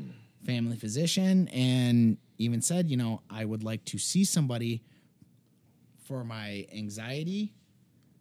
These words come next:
I would like to see somebody for essentially his anxiety,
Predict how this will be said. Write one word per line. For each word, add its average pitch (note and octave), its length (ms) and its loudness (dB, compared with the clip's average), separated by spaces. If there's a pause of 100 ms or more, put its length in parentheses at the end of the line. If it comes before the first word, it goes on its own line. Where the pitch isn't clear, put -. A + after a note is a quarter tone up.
(220)
I G2+ 60 -10
would G2+ 80 -8
like G#2 140 -8
to - 40 -10
see A2+ 220 -6
somebody G2+ 360 -6
for F#2+ 500 -10 (760)
essentially F#3+ 400 -6
his D#3 140 -4
anxiety, B2 720 -4